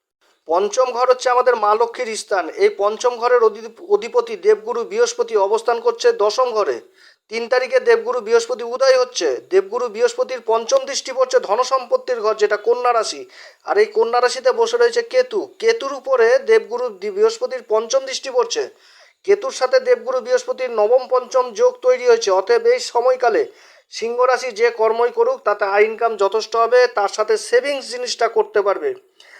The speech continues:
আত্মীয় স্বজনদের সাথে সম্পর্ক যথেষ্ট ভালো হবে। যারা রাজনীতির সাথে যুক্ত রয়েছেন, তাদের কিন্তু মান, সম্মান, পদ, প্রতিষ্ঠা লাভ করার এই উপযুক্ত সময় এবং দায়িত্বও বাড়বে।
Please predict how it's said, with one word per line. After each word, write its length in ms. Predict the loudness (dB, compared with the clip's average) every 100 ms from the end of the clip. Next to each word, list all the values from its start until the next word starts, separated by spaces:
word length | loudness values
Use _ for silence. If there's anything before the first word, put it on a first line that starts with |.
| -20 -10
আত্মীয় 380 | -8 -4 0 0
স্বজনদের 380 | 2 0 0
সাথে 220 | 0 -2 0
সম্পর্ক 480 | -2 -2 0 2
যথেষ্ট 380 | 2 2 0 -2
ভালো 300 | 0 2 2
হবে। 220 | 4 2
যারা 280 | 2 2 0
রাজনীতির 460 | 0 -2 -2 -6 -6
সাথে 260 | -2 0
যুক্ত 280 | 0 -2 0
রয়েছেন, 380 | 2 4 2 -2 _ _ _ -20 _
তাদের 300 | -2 0 0
কিন্তু 600 | 0 -4 -2 -2 0 -4 -10 -20 _ -6
মান, 320 | 0 0 -2
সম্মান, 520 | -2 -2 0 0 0 0
পদ, 180 | -2
প্রতিষ্ঠা 520 | 0 -2 -2 -4 2 2
লাভ 200 | 2 0
করার 320 | 0 2 2
এই 240 | 2 2 2
উপযুক্ত 440 | 0 -2 -2 -4
সময় 300 | -2 0 2
এবং 300 | 2 0 -2
দায়িত্বও 480 | 0 0 0 0 2
বাড়বে। 400 | 2 0 -2